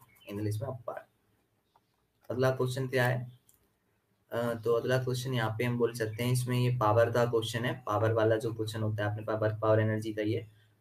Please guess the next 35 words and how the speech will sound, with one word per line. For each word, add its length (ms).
A 40
car 260
of 160
mass 200
thousand 340
kg 560
accelerate 580
uniformly 580
from 380
rest 380
to 60
a 60
velocity 460
of 80
fifty 380
four 300
kilometer 480
per 140
hour। 320
तो 80
एक 160
कार 320
है, 220
है 80
ना, 300
अ, 180
रेस्ट 260
से 200
कितनी 380
वेलोसिटी 420
तक 180
पहुंची? 280
फिफ्टी 460
फ़ोर 180
तक। 220